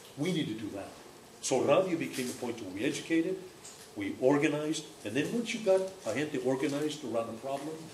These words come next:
or an issue, then you can mobilize. Wow, look at this, man. We, we had a meeting, we expected thirty people, two hundred came. Eso! Then we started mobilizing people to go to the Board of Trustees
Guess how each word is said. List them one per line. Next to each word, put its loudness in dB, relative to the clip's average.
or 4
an 2
issue, 2
then 2
you -2
can -4
mobilize. -2
Wow, -6
look -10
at -10
this, -12
man. -10
We, -6
we -4
had 4
a 2
meeting, -2
we 2
expected 2
thirty 2
people, -6
two 0
hundred 2
came. -2
Eso! 2
Then 6
we -8
started -4
mobilizing 0
people -12
to -10
go -4
to -4
the -6
Board -4
of -8
Trustees -10